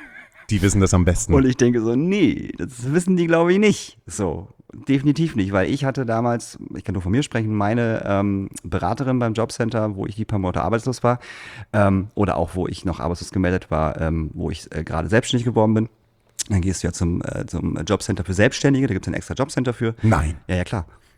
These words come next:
Speaker 1: Wusste ich gar
Speaker 2: Ja,
Speaker 1: nicht.
Speaker 2: da gibt's ein extra Jobcenter für. Da musst du nicht zum normalen Jobcenter, wenn du selbstständig bist, gibt's extra ein Jobcenter für Selbstständige.
Speaker 1: Seit wann gibt's das
Speaker 2: Das
Speaker 1: denn?
Speaker 2: gibt's schon ewig. Also wirklich, das gibt's schon ewig.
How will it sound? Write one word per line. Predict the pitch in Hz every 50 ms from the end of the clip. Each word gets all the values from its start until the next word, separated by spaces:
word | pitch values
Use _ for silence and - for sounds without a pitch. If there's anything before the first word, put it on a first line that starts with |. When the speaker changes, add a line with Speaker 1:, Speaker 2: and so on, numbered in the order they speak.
| _ _ _ _
Speaker 1:
Wusste | - 101 - - 85
ich | -
gar | - 78
Speaker 2:
Ja, | 76 117
Speaker 1:
nicht. | 123 -
Speaker 2:
da | 92
gibt's | 101 - -
ein | - 117
extra | - - 127
Jobcenter | - 104 - - - 80 78
für. | -
Da | 82 87
musst | 92 104 101 -
du | 107
nicht | 104 110 110 -
zum | - 113 104
normalen | 98 95 101 107 123 139 143
Jobcenter, | 135 147 139 - - 143 139 139 123
wenn | 101 101
du | 98
selbstständig | 87 104 117 - - 120 117 110 -
bist, | - 107 -
gibt's | - 98 -
extra | - - - - - 110
ein | 107
Jobcenter | 95 98 98 - - - 92 95
für | -
Selbstständige. | 87 - 85 85 - - 101 - 90
Speaker 1:
Seit | 87 87
wann | 85 80 78 -
gibt's | - - - - - _
das | - 92 90
Speaker 2:
Das | 90 85 -
Speaker 1:
denn? | - 73
Speaker 2:
gibt's | - - -
schon | - - 78
ewig. | - 85 92 90 - - - _ _ _ _ _ _ _ _ _ _ _ _ _ _ _ _ _ _ _ _ _ -
Also | 120 120 113
wirklich, | 110 123 - - 78 - -
das | - 98 92
gibt's | 135 120 -
schon | 117 95
ewig. | - 87 87 - - -